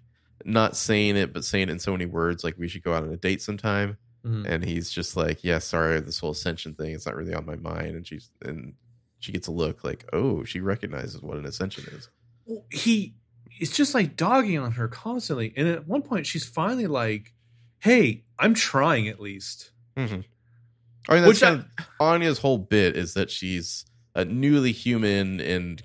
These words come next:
Speaker 1: c-, sincere, but, um, c-, maybe too honest. She's kind of, like, bluntly honest, uh,
Speaker 2: Yeah, I mean,
Speaker 1: about
Speaker 2: honest-,
Speaker 1: how she
Speaker 2: uh,
Speaker 1: communicates.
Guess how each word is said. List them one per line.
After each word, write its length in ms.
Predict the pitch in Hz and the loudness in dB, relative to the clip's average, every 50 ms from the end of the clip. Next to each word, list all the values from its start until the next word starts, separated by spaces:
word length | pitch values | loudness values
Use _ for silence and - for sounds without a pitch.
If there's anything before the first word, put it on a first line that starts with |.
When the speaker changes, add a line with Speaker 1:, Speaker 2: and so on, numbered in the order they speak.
| - | -16
Speaker 1:
c-, 120 | - - - - | -12 -12 -12 -10
sincere, 880 | - - - - 123 117 107 - - - 135 131 127 131 131 120 104 101 - _ _ _ _ _ _ _ _ _ _ _ _ - - - | -8 -6 -4 -2 -2 -4 -4 -4 -6 -4 -4 -2 0 0 0 0 0 -4 -8 _ _ _ _ _ _ _ _ _ _ _ _ -18 -4 2
but, 420 | 110 104 101 92 - - - - | 4 4 4 4 2 0 -2 0
um, 600 | 104 95 90 87 85 85 80 80 78 78 78 73 _ _ _ - | 2 2 2 2 2 0 -2 -4 -6 -10 -12 -14 _ _ _ -10
c-, 140 | - - - | -8 -8 -4
maybe 280 | 110 117 113 110 107 98 | 0 0 0 0 0 -2
too 260 | - - - 113 104 | -6 -2 0 2 2
honest. 500 | 98 95 92 104 107 101 - - - - _ | 4 4 4 2 2 0 -2 -6 -10 -12 _
She's 120 | _ - - | _ -16 -2
kind 120 | - 113 104 | 0 0 2
of, 80 | 95 | 2
like, 180 | 98 92 90 - | 0 0 -2 -2
bluntly 360 | - 87 92 78 78 92 90 | -2 -2 -2 0 0 0 0
honest, 540 | 85 82 82 85 87 92 - - - - _ _ _ _ _ _ _ _ _ _ - | 0 0 0 0 -2 -2 -4 -6 -12 -14 _ _ _ _ _ _ _ _ _ _ -6
uh, 340 | - 90 82 85 85 - - - | -4 -2 -2 -2 -2 -4 -4 2
Speaker 2:
Yeah, 140 | 190 208 208 | 4 4 4
I 60 | 233 | 4
mean, 160 | 240 262 240 | 2 2 2
Speaker 1:
about 180 | 226 240 285 320 | 4 4 4 4
Speaker 2:
honest-, 120 | 320 - | 4 2
Speaker 1:
how 120 | - 95 87 | 2 2 0
she 120 | - 104 | 0 -2
Speaker 2:
uh, 40 | 95 | -6
Speaker 1:
communicates. 680 | - 92 87 87 87 - - 92 90 85 - - - | -6 -4 -4 -4 -4 -2 -4 -4 -4 -4 -8 -12 -18